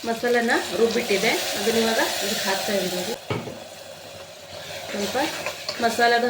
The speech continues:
ಹಸಿ ವಾಸನೆ ಹೋಗಲಿ. ಈ ರೀತಿ ತೊಳೆದ್ಬಿಟ್ಟಾದ್ರೂ ಹಾಕೋಬೋದು, ಅಥವಾ ಈ ರೀತಿ ರಾ ಅಕ್ಕಿನ ಈ ರೀತಿ ಮಿಕ್ಸ್ ಮಾಡೋದ್ರಿಂದ ಕುಕ್ಕರಲ್ಲಿ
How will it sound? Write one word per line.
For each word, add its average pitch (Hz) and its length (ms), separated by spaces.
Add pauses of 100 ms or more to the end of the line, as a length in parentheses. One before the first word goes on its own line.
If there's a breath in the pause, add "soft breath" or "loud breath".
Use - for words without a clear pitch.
ಹಸಿ 208 260
ವಾಸನೆ 220 300 (400)
ಹೋಗಲಿ. 202 300 (1900)
ಈ 240 100
ರೀತಿ 233 220 (580)
ತೊಳೆದ್ಬಿಟ್ಟಾದ್ರೂ 240 680
ಹಾಕೋಬೋದು, 214 500 (680)
ಅಥವಾ 240 200 (580 loud breath)
ಈ 226 100
ರೀತಿ 285 200 (300)
ರಾ 233 80 (120)
ಅಕ್ಕಿನ 240 280 (220)
ಈ - 100
ರೀತಿ 226 260
ಮಿಕ್ಸ್ - 260
ಮಾಡೋದ್ರಿಂದ 208 440 (2500)
ಕುಕ್ಕರಲ್ಲಿ 254 640